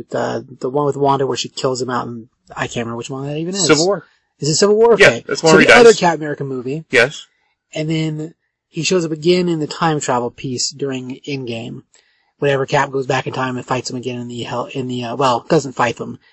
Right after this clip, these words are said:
Speaker 1: in the elevator instead of fighting him, he's like, "Hell Hydra." And they're like,
Speaker 2: Oh, he
Speaker 1: "Oh,
Speaker 2: is in that,
Speaker 1: you're,
Speaker 2: okay.
Speaker 1: you're one of us?" And he's like, "Let me
Speaker 2: So,
Speaker 1: take that suitcase."
Speaker 2: so Endgame.
Speaker 1: So Endgame, yeah.
Speaker 2: Okay.
Speaker 1: So he gets the three movie appearances, but even that piece,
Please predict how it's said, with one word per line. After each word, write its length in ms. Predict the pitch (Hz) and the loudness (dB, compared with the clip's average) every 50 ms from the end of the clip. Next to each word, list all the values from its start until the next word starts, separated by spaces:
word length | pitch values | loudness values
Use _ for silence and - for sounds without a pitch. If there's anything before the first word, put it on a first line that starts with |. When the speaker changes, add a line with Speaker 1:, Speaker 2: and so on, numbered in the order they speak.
| _ _ _ _ _ - | _ _ _ _ _ 4
Speaker 1:
in 140 | 202 196 190 | 6 6 6
the 140 | 180 - - | 4 0 -2
elevator 520 | 190 180 175 160 135 139 135 123 127 131 | 0 2 4 4 4 4 2 0 0 -2
instead 340 | 131 117 - - - 135 131 | -2 -4 -4 -2 -2 -2 -2
of 240 | 127 120 117 110 - _ _ _ _ _ _ _ | -2 -4 -6 -8 -14 _ _ _ _ _ _ _
fighting 360 | _ _ - 135 127 123 123 | _ _ 0 2 2 0 0
him, 120 | 123 120 | -2 -4
he's 180 | 120 117 120 120 | -6 -6 -6 -6
like, 360 | 120 117 117 117 110 - _ _ _ | -4 -4 -4 -4 -6 -12 _ _ _
"Hell 180 | _ - 127 113 | _ -6 -4 -2
Hydra." 420 | 117 127 131 123 - 110 104 - _ _ _ _ _ _ _ | -2 -2 -2 -4 -6 -10 -14 -16 _ _ _ _ _ _ _
And 80 | 139 | -2
they're 100 | 147 160 | 0 2
like, 120 | 156 - 214 | 4 6 6
Speaker 2:
Oh, 580 | 226 254 285 294 294 269 285 294 294 277 262 247 | 6 6 8 8 10 10 12 12 12 12 12 12
he 60 | 226 | 12
Speaker 1:
"Oh, 40 | 214 | 10
Speaker 2:
is 120 | 208 185 | 10 10
in 120 | 233 220 185 | 8 8 8
that, 320 | 143 120 120 139 175 196 | 6 8 8 8 8 8
Speaker 1:
you're, 100 | 180 185 | 8 8
Speaker 2:
okay. 240 | 135 120 120 120 156 | 10 10 8 8 6
Speaker 1:
you're 120 | 185 196 | 6 6
one 100 | 208 202 | 6 6
of 80 | 196 185 | 8 8
us?" 260 | 214 240 262 262 202 | 8 8 8 6 6
And 80 | 185 175 | 2 0
he's 120 | 175 160 | 0 2
like, 200 | 170 156 143 - | 2 2 2 2
"Let 100 | - 170 175 | 0 0 4
me 40 | |
Speaker 2:
So, 140 | 156 143 131 | 8 10 10
Speaker 1:
take 80 | 131 123 | 10 8
that 160 | 160 156 139 | 4 0 0
suitcase." 480 | - - 151 - - 135 117 110 107 - | 0 -2 -4 -4 -6 -8 -8 -6 2 6
Speaker 2:
so 140 | 151 135 | 6 8
Endgame. 480 | - 131 123 117 107 92 87 87 107 - _ _ _ | 8 8 6 4 2 -4 -6 -10 -14 -18 _ _ _
Speaker 1:
So 180 | - - 165 165 | -4 -2 -2 -2
Endgame, 400 | 160 156 143 127 113 117 117 117 | 0 -2 -4 -4 -6 -8 -8 -4
yeah. 140 | 127 - - | 2 4 4
Speaker 2:
Okay. 240 | - - 131 127 131 - _ _ _ _ - _ _ _ | 6 6 6 6 4 2 _ _ _ _ -20 _ _ _
Speaker 1:
So 120 | - 196 | 0 2
he 60 | 208 | 4
gets 160 | 240 277 - | 4 4 2
the 80 | - 214 | 0 0
three 180 | - 226 220 208 | 2 4 4 6
movie 240 | 196 196 190 175 160 | 6 4 6 6 4
appearances, 540 | 139 - 165 180 175 156 139 - 139 123 123 | 2 2 0 0 0 0 -2 -2 -4 -2 2
but 120 | 160 185 | 4 4
even 160 | 202 185 165 | 4 4 4
that 180 | 160 170 170 - | 2 2 0 -2
piece, 320 | - 135 127 123 - - | -2 -2 0 0 -2 -4